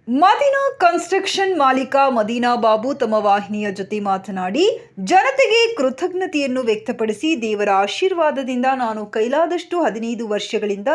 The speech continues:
ಜಾತಿ ಭೇದವಿಲ್ಲದೆ ಸಮಾಜ ಸೇವೆಯನ್ನು ಮಾಡುತ್ತಿದ್ದೇನೆ. ಹಾಗೆ ಸದ್ಯ ನನ್ನ ಹತ್ತಿರ ಹನ್ನೆರಡು ವರ್ಷಗಳಿಂದ ಎಪ್ಪತ್ತು ಜನರು ಯುವಕರು ಕೆಲಸ ಮಾಡುತ್ತಿದ್ದಾರೆ. ಅಂದಿನಿಂದ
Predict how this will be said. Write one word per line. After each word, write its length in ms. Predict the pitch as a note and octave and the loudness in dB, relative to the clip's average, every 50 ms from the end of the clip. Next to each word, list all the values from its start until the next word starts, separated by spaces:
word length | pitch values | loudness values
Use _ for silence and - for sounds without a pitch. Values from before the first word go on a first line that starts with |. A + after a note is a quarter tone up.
| E4+ B3 | -2 -2
ಜಾತಿ 460 | F#3 G#3+ G#3+ A#3 D4 - - F4+ E4+ C#4 | -2 0 0 0 0 -2 -2 -2 -2 -2
ಭೇದವಿಲ್ಲದೆ 760 | G#3 G3+ G3 F#3 G3 G#3+ F#3 G3+ F#3+ F#3+ F#3+ G3 C#4+ E4+ | 0 -2 -2 -2 -2 -4 -6 -6 -6 -6 -4 -4 -4 -4
ಸಮಾಜ 440 | F4+ - D4 A3 G3+ F#3+ F#3+ F3+ F3+ G3 | -4 -4 -6 -6 -4 -4 -4 -4 -4 -6
ಸೇವೆಯನ್ನು 800 | F#3 - - G3+ F#3+ F3+ F#3 F#3 F#3 F#3 G3 C4+ F#4 A4+ A#4 - - - - - _ - | -8 -8 -8 -8 -8 -6 -6 -6 -6 -4 0 2 2 2 2 0 -4 -18 -20 -16 _ -4
ಮಾಡುತ್ತಿದ್ದೇನೆ. 800 | G#3 G#3 G3 F3+ F#3 F3+ - - F#3+ F3 D#3+ G3 G3 G3 G3 F#3+ F#3+ - - _ _ | 0 0 0 0 -2 -4 -6 -6 -6 -2 0 0 0 0 -2 -6 -10 -14 -20 _ _
ಹಾಗೆ 600 | - C#4+ C#4 C#4+ C4+ C#4+ D#4 D#4+ E4 E4 - - _ | 2 2 4 4 2 2 0 0 -2 -4 -8 -18 _
ಸದ್ಯ 400 | - - C#4+ D4+ D4+ D4 - G#4 | -4 0 2 2 2 2 0 -2
ನನ್ನ 240 | A4 A4 G#4 G4 F#4+ F#4 | -2 -2 -2 -2 0 0
ಹತ್ತಿರ 340 | D#4+ E4+ E4+ E4 F4 F4 E4 - | 0 0 -2 0 0 2 2 2
ಹನ್ನೆರಡು 360 | C#4 C#4 C#4+ D4 D4+ D4 C#4 | 2 0 0 0 0 0 0
ವರ್ಷಗಳಿಂದ 560 | C4+ B3+ B3+ - D4+ A#3+ C4+ C4 B3 A#3+ B3+ B3+ A#3+ G#3 E3 | 0 -2 -2 -2 -4 -2 -2 0 0 0 0 0 0 -2 -2
ಎಪ್ಪತ್ತು 520 | G#3 A3 A#3 - - G4 G4 G4+ G4+ G4+ | -2 -4 -4 -2 -2 -2 -2 0 0 -2
ಜನರು 340 | E4 B3+ D4 C4 C4 C4 B3+ | -2 0 -2 -2 -2 -2 -2
ಯುವಕರು 500 | A#3+ A3 G#3+ G#3+ G#3 - A3+ A3 A3 A3 | -4 -4 -4 -6 -4 -2 -2 -4 -4 -4
ಕೆಲಸ 320 | A3 G#3 G3 G3 F#3+ G3 G#3+ | -6 -4 -4 -4 -4 -4 -6
ಮಾಡುತ್ತಿದ್ದಾರೆ. 720 | G3 F#3+ F#3 F3+ G3 F#3+ - F#3+ F#3 E3 G3 F#3+ G3 A#3 D#4+ | -4 -4 -4 -4 -4 -6 -4 -6 -4 -2 0 0 0 0 -2
ಅಂದಿನಿಂದ 640 | - - G3 G#3+ C#4+ E4 E4 E4 D#4+ D#4+ D#4 D4+ | -4 -4 -4 -4 -4 -4 -4 -4 -4 -6 -6 -2